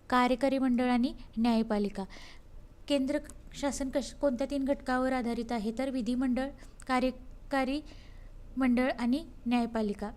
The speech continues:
त्याच्यानंतर संसदेत लोकसभा आणि राज्यसभा या दोन सभा असतात, लोकसभा आणि राज्यसभा. त्याच्यानंतर महत्त्वाचा मुद्दा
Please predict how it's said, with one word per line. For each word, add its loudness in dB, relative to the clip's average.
त्याच्यानंतर 0
संसदेत 2
लोकसभा 4
आणि 2
राज्यसभा 2
या 2
दोन 0
सभा -2
असतात, -4
लोकसभा 0
आणि 2
राज्यसभा. 0
त्याच्यानंतर 2
महत्त्वाचा 2
मुद्दा 0